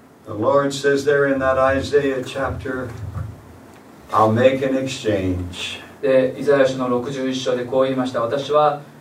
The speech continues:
Speaker 2: それを取って帰るよ。」
Speaker 1: Did you know God's in the trading business?
Speaker 2: 神様がそういう、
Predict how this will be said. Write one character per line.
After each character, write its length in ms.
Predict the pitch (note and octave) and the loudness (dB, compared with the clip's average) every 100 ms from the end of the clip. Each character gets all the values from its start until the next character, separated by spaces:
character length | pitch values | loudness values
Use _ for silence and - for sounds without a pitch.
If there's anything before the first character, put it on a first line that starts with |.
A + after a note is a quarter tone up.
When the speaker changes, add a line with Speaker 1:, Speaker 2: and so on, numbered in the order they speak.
| - - | -20 -6
Speaker 2:
そ 120 | C3+ | 0
れ 80 | C3+ | 0
を 100 | B2+ | 0
取 160 | B2+ | -2
っ 40 | A#2 | -2
て 80 | C#3 | -4
帰 280 | B2+ C3 | -2 -2
る 60 | B2 | -2
よ。」 180 | A2+ A2+ - - - | -6 -8 -16 -20 -18
Speaker 1:
Did 240 | - - D#3+ | -12 -6 0
you 80 | E3+ | 2
know 140 | D#3+ | 2
God's 420 | - C#3 C#3+ A#2 | 2 4 2 0
in 120 | C3+ | -2
the 60 | C3 | -2
trading 560 | B2+ - A#2+ C3 C3 B2+ | -2 -2 0 0 -2 -2
business? 640 | C3 A#2+ C3 A2+ - - - - | -4 -4 -10 -10 -12 -16 -20 -6
Speaker 2:
神 220 | F#3 G#3+ | 0 0
様 300 | - F#3+ C#3+ | 2 2 2
が 200 | - B2 | 2 0
そ 260 | B2 D#3 D3+ | 0 2 2
う 20 | |
い 220 | D3 | 2
う、 60 | C#3 | 0